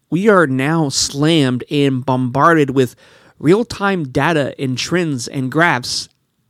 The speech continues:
Don't get me wrong. Please don't get me wrong. These are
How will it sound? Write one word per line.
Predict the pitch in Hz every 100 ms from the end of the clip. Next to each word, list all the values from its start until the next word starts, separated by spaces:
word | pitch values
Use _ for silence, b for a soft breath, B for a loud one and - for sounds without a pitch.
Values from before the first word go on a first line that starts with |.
| _ _ _ _ -
Don't | 220 226
get | 196 226
me | 226
wrong. | 202 170 120 110
Please | - 220 180
don't | 165 151
get |
me | 151
wrong. | 139 107 - _ _ _ _ _ _ _ _ -
These | 190 190
are | - 170 165